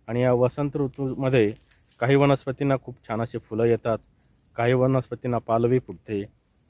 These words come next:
काही वनस्पतींना फळं लागतात, तर काही वनस्पती ह्या जवानीत येतात. आपल्याला ऐकायला थोडं वेगळं वाटलं असेल, पण खरोखर केकत ही नावाची जी वनस्पती आहे, ती या वसंत ऋतूमध्ये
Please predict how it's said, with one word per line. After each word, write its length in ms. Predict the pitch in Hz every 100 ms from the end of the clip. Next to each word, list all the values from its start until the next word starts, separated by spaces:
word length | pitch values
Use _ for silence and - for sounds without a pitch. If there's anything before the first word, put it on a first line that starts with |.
| _
काही 220 | 117 120
वनस्पतींना 640 | 131 131 123 - 113 120 113
फळं 320 | - 104 110
लागतात, 420 | 117 110 - 110 - _ _ _ _ _ _ _ _ _
तर 80 | 127 123 _
काही 180 | 131 139
वनस्पती 600 | 147 147 135 139 131 135 - _
ह्या 100 | 113 107
जवानीत 300 | 123 131 147 135
येतात. 280 | 127 135 135 _ _ _ _
आपल्याला 360 | 107 123 127 120
ऐकायला 520 | 110 110 127 123 127 - _ _ -
थोडं 240 | 104 113
वेगळं 280 | 110 120 135
वाटलं 280 | 127 123 120
असेल, 220 | - 123
पण 220 | 117 123 -
खरोखर 420 | 101 101 127 135 - _ _ - - -
केकत 340 | 139 170 156
ही 80 | 147
नावाची 360 | 143 139 131 139
जी 120 | 131
वनस्पती 500 | 127 135 - 127 131
आहे, 120 | 135 - _ _ _ -
ती 180 | 143 139
या 80 | 135
वसंत 380 | 135 131 147 143
ऋतूमध्ये 480 | 143 131 135 127